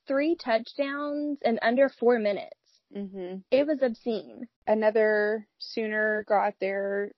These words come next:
Speaker 2: touchdown pass. Thank goodness it was for the Chiefs this time. Um, Mahomes' fifth touchdown pass was to Blake the Belldozer.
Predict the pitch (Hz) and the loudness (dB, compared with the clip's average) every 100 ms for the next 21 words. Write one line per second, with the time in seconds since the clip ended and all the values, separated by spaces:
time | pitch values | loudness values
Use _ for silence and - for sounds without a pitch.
0 | - - 196 - 190 202 185 180 190 196 | -4 -2 0 -2 -4 -4 -2 0 -2 -6
1 | _ 196 185 190 185 196 185 196 - - | _ -6 -4 -6 -6 -6 -6 -6 -6 -6
2 | 175 196 190 190 - 190 - 190 180 185 | -6 -6 -8 -8 -6 -6 -4 -4 -2 -4
3 | 202 _ - - - 185 185 190 196 190 | -8 _ -20 -12 2 4 4 0 -6 -6
4 | - - 208 - 202 190 202 190 185 175 | -4 0 0 2 0 0 -4 -2 -2 -2
5 | 190 - 196 - 190 - - 190 190 190 | -4 -4 -2 -2 -4 -8 -4 -2 -2 -2
6 | 190 190 180 196 226 240 226 220 214 208 | -2 2 2 2 4 8 8 6 2 2
7 | 208 208 202 208 | 0 -2 0 0